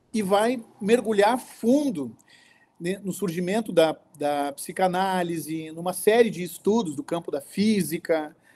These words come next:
da ótica, na segunda metade do século dezenove, e que vão se colocando o problema da atenção também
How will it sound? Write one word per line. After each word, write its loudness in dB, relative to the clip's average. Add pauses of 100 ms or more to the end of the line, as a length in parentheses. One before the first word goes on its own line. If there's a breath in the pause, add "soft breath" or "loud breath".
(140 soft breath)
da 10
ótica, 6 (640)
na -10
segunda 0
metade -6
do -20
século -12
dezenove, -14 (800 soft breath)
e -2
que 0
vão 4 (180)
se -4
colocando 6
o 0
problema 0
da 4
atenção -2
também -4